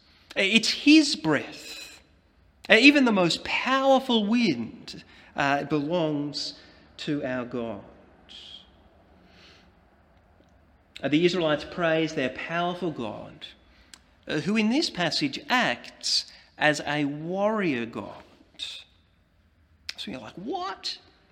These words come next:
But look at verse three. Verse three says, "The Lord is a warrior." Now, the Lord is a warrior who fought against and defeated his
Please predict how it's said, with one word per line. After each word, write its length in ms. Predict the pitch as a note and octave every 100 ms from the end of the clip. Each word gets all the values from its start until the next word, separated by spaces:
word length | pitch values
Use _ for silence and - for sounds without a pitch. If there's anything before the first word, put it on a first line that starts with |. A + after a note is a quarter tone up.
| -
But 100 | B3+
look 120 | F4+
at 60 | C4
verse 240 | F3 F3
three. 460 | - F#4+ G4 C3+ - - - - - - - _ _ _ _ _
Verse 240 | F#3+ B3
three 180 | - B3+
says, 360 | A#3+ C#3+ B2 B2
"The 120 | D#3
Lord 880 | C#3 D3+ B3 B3 B2 F#2 B2+ F3 A3+ - - -
is 640 | B2 B2 C3+ F#3+ - - - - _ _
a 240 | - D#3+ F#3 F3
warrior." 600 | F#3 B3 E4 F4 - - - - _ _ _ _ _ _ _ _ _ _ _ _ _ _ _ _ _ _ _ _ -
Now, 80 | F3
the 80 | F#3+
Lord 300 | A#3+ C#4 E3
is 80 |
a 60 | E3+
warrior 580 | F3 A#3+ B3 F#3+ B2 A#2
who 140 | D3
fought 380 | C#3+ - G#3+ B3
against 440 | B3+ A3 A#3 A#3 -
and 160 | D3+
defeated 560 | C#3 C3+ - A3+ A#3+ A#3
his 220 | F3+ D#3+